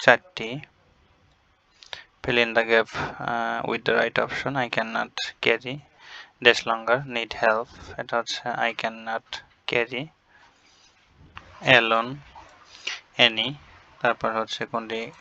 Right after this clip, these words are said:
খাঁটি বাংলা উপসর্গ হচ্ছে সু। The choose the passive from the visitors found him playing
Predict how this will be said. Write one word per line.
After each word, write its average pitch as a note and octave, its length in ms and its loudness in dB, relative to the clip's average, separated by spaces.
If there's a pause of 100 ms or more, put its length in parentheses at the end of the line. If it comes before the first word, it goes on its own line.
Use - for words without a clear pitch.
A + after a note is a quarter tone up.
(100)
খাঁটি A2+ 280 4
বাংলা A2 260 0
উপসর্গ A2 400 -2
হচ্ছে A2 380 -4 (540)
সু। A#2+ 380 2 (320)
The A#2+ 220 -4
choose A#2 300 0
the A#2 160 8 (260)
passive A2+ 380 4 (600)
from A2+ 200 6
the A2 180 2
visitors A2+ 400 4 (120)
found G#2+ 380 2 (140)
him A2 120 -6 (560)
playing A2 260 2